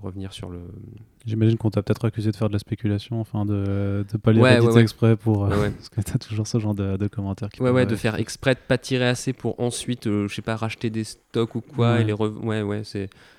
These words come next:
Speaker 1: je sais pas, il y a peut-être des gens qui font ça, je sais pas.
Speaker 2: Bah,
Speaker 1: Je sais pas, j'ai
Speaker 2: souvent,
Speaker 1: pas
Speaker 2: euh,
Speaker 1: vraiment le temps de m'occuper
Speaker 2: Sur les
Speaker 1: de
Speaker 2: trucs
Speaker 1: ça.
Speaker 2: en rupture, ouais, bah, j'imagine
Speaker 1: <laughs> Mais
Speaker 2: bien.
Speaker 1: mais ouais, ouais, oui, oui, bien sûr, oui, oui, euh, c'est toujours, bah, c'est toujours frustrant quand un, quand un titre est en rupture, quoi. Surtout,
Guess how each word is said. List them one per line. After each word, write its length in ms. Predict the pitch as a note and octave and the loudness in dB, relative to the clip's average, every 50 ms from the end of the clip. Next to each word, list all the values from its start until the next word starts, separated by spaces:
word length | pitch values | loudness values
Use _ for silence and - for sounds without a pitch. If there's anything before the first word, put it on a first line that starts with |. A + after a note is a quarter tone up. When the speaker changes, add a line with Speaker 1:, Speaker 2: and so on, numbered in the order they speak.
| _ | _
Speaker 1:
je 60 | - | -14
sais 40 | - | -6
pas, 140 | - A#2 B2 | -4 -2 -2
il 40 | A#2 | -2
y 40 | G2 | -2
a 20 | |
peut-être 180 | - - F#2+ F2+ | -2 -4 -4 -4
des 60 | F2+ | -4
gens 120 | F#2+ F#2+ | -4 -6
qui 80 | - - | -6 -8
font 80 | - _ | -16 _
ça, 220 | - - A2 G#2 | -8 -6 -6 -6
je 80 | F#2+ G2 | -6 -8
sais 120 | - - | -12 -14
pas. 220 | - - G2+ F#2+ F#2 F#2+ G2 G2 - | -12 -12 -10 -10 -10 -12 -14 -10 -4
Speaker 2:
Bah, 180 | F#3 A#2 G#2+ G#2 | 0 4 4 4
Speaker 1:
Je 60 | G#2 - | 4 4
sais 60 | A2+ | 2
pas, 160 | - A#2 G#2+ | 2 2 4
j'ai 80 | G#2 G2+ | 4 4
Speaker 2:
souvent, 120 | G#2 F#2 | 4 4
Speaker 1:
pas 60 | G#2+ | 4
Speaker 2:
euh, 40 | G#2 | 4
Speaker 1:
vraiment 240 | G2 G#2 G#2 G2+ G#2 | 4 4 2 2 0
le 60 | G#2 | -2
temps 160 | - - A2+ A2 | -2 0 0 0
de 40 | |
m'occuper 180 | G#2+ G#2+ - - | 0 0 -2 -2
Speaker 2:
Sur 120 | - B2 A#2 | 0 2 4
les 60 | A#2 | 4
Speaker 1:
de 60 | A#2 | 4
Speaker 2:
trucs 140 | - C3 A#2+ | 6 4 4
Speaker 1:
ça. 140 | - B2 - | 8 8 8
Speaker 2:
en 40 | D3+ | 10
rupture, 260 | A2+ D3+ - - A2+ | 10 8 6 4 4
ouais, 220 | G#2 G#2+ - A#2+ | 4 8 8 8
bah, 160 | A#2+ A2+ G#2+ | 8 8 6
j'imagine 360 | G2 F#2+ G2 G2+ D#3 D3 - - | 4 4 6 8 8 8 8 8
Speaker 1:
<laughs> 0 | |
Mais 60 | G#2+ | 6
Speaker 2:
bien. 120 | - G2+ G#2 G#2+ - - - - - | 6 4 2 -2 -10 -12 -10 -2 2
Speaker 1:
mais 120 | A#2 A2+ | 4 6
ouais, 120 | A2+ B2 B2+ | 8 8 6
ouais, 200 | C3 C#3 C#3+ B2+ | 6 6 6 4
oui, 100 | A#2 A#2+ | 4 2
oui, 120 | B2 B2+ | 2 0
bien 140 | A#2 G2 F#2+ | -2 -2 -4
sûr, 200 | - - C3 A#2+ | -4 -6 -6 -6
oui, 280 | G2 F2+ F2+ G2 G#2 G2+ | -4 -6 -6 -6 -8 -10
oui, 60 | F2+ | -12
euh, 220 | E2+ F2 F2 F2 - - - - _ - - - - - - - C3+ - - - E2+ | -14 -14 -14 -14 -14 -16 -16 -18 _ -18 -18 -18 -18 -20 -20 -20 -20 -20 -20 -18 -12
c'est 160 | - - A2+ | -8 -8 -6
toujours, 220 | - - A#2+ A2+ A2+ | -4 -2 -2 0 0
bah, 140 | A2 A2 | 0 0
c'est 120 | A2+ A2+ A#2 | 0 -2 -4
toujours 200 | - - C3 - | -4 -4 -4 -2
frustrant 380 | - - A#2+ - - - D3 | -2 -4 -6 -4 -4 -4 -4
quand 180 | C3+ - A2 G2+ | -4 -4 -4 -2
un, 180 | G2+ G2 G2 F#2+ | -2 -2 -4 -4
quand 120 | - G2 | -6 -8
un 40 | G2 | -10
titre 240 | - - - - - | -10 -12 -12 -8 -6
est 40 | |
en 60 | G2 F#2 | -6 -6
rupture, 320 | G2 G2+ - - B2 - | -6 -8 -8 -10 -10 -10
quoi. 140 | - - - _ _ - _ _ | -10 -14 -18 _ _ -20 _ _
Surtout, 340 | - - - - - - C#3 | -10 -8 -8 -8 -6 -8 -8